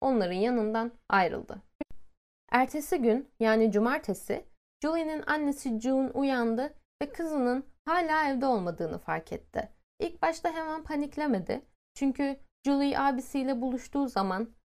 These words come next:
özellikle eğer içki de içmişse, sık sık onun evine kalmaya giderdi.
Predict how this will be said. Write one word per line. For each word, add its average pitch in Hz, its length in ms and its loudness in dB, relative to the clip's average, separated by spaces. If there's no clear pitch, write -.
özellikle 240 480 4
eğer 185 220 2
içki - 360 -8
de 196 100 2
içmişse, - 580 -6
sık 330 180 -6
sık 320 180 -6
onun 294 220 0
evine 277 340 -2
kalmaya 254 440 -2
giderdi. 202 580 -2